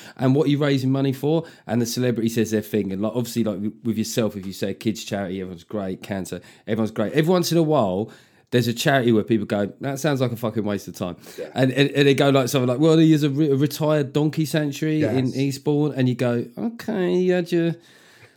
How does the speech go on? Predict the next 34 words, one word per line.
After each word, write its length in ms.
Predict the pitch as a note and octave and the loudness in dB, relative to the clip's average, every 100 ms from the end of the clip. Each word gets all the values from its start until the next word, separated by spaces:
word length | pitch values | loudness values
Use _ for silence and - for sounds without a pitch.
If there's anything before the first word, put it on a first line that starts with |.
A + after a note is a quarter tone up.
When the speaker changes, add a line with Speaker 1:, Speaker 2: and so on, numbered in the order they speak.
| - | -12
Speaker 1:
okay, 280 | - E4+ D#4 | 0 2 4
Speaker 2:
The 40 | |
Speaker 1:
fair 220 | - A3 | 4 6
Speaker 2:
thing 100 | A3+ | 6
Speaker 1:
enough. 120 | C4+ | 4
Speaker 2:
is, 40 | G#3+ | 4
Speaker 1:
Yeah, 100 | A3+ | 4
donkeys. 600 | F#3+ A3 C4 A#3+ D#3+ A2+ E3+ | 6 4 4 4 4 4 2
Yeah, 380 | F#3+ B2+ G2 - | 2 0 -2 -4
I 60 | |
Speaker 2:
you 40 | D3 | 0
know, 60 | |
Speaker 1:
guess." 120 | D3+ | 2
Speaker 2:
this 140 | F#3 F3+ | 2 -2
is 80 | - | -4
controversial. 600 | F#3+ E3+ F3 F3 - - | -4 -2 2 0 0 -2
I 60 | |
reckon 200 | C#3+ C#3 | -4 -2
of 140 | C#3+ C#3+ | -2 0
all 160 | E3+ | 0
the 80 | E3+ | 0
things 580 | B2 D3 F#2 F2+ - - _ | -2 -6 -6 -10 -14 -16 _
I 120 | A2 | -6
said 240 | A2 A2+ G#2+ | -4 -4 -4
that 80 | G2 | -6
this 120 | A2+ | -6
is 40 | |
most 220 | B2 A2+ | -6 -8
con-, 100 | - - | -10 -12
because 300 | A2 B2+ A2+ - _ _ _ _ _ _ _ _ _ _ | -4 -4 -4 -14 _ _ _ _ _ _ _ _ _ _
I 180 | C#3 D#3 | -4 -2
love 240 | D3+ C#3 | -2 -2
animals, 480 | C3 A2+ F2 D2 - | -4 -6 -8 -14 -20
right? 200 | - E2+ | -16 -16